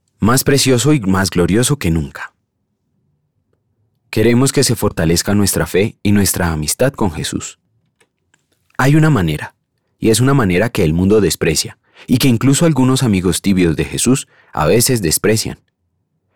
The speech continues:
Cuando escuchamos su santa palabra en la iglesia y la leemos en el hogar, Él envía el Espíritu para renovar nuestra fe.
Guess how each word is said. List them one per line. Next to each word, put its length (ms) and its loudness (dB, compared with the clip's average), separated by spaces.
Cuando 220 2
escuchamos 480 0
su 120 -2
santa 380 -2
palabra 380 -2
en 80 -2
la 80 -6
iglesia 460 -6
y 100 0
la 120 4
leemos 440 0
en 100 -2
el 100 0
hogar, 380 -6
Él 160 4
envía 300 2
el 100 2
Espíritu 460 0
para 220 -2
renovar 460 -2
nuestra 320 -4
fe. 240 -6